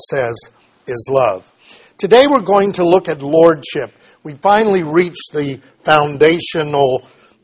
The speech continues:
flooring, if you will, of all that we build in our Christian life and discipleship. That underground pinning, that solid rock of grace,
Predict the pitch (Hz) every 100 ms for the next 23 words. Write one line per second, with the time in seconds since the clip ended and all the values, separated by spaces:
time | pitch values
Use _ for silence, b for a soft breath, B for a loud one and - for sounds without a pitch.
0 | _ - - 135 170 170 147 131 127 123
1 | 127 - 139 - 135 127 131 135 139 131
2 | 123 - 170 185 190 170 151 160 156 117
3 | 160 165 151 147 135 131 131 b b b
4 | _ 143 127 - 151 143 151 143 143 131
5 | 135 - 151 139 139 - 127 b b b
6 | 185 185 - 208 247 220 160 156 185 185
7 | 180 175 160 - b b b _ _ -
8 | 202 196 160 131 139 147 - - - 196
9 | 196 175 147 170 175 180 165 139 120 139
10 | 160 175 170 -